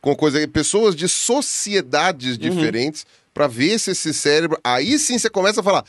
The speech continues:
Speaker 1: "Tá, ok."
Speaker 2: Não, então
Speaker 1: Esses caras não têm nada,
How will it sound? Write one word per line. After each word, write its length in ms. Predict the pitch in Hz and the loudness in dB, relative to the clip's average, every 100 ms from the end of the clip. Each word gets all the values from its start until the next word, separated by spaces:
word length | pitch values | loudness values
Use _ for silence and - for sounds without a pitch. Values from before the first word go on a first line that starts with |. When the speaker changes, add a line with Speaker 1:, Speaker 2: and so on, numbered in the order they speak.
| _ _ _ | _ _ _
Speaker 1:
"Tá, 260 | 139 107 - | -2 -2 0
ok." 480 | 135 135 139 113 90 _ _ | 0 0 0 -4 -4 _ _
Speaker 2:
Não, 160 | 214 | 2
então 220 | 190 202 143 | 2 2 0
Speaker 1:
Esses 280 | 135 151 - | 0 -2 -2
caras 360 | 165 180 196 | 0 2 2
não 100 | 165 | 0
têm 180 | 175 175 | 0 0
nada, 500 | 156 147 190 220 190 | 2 2 2 0 -2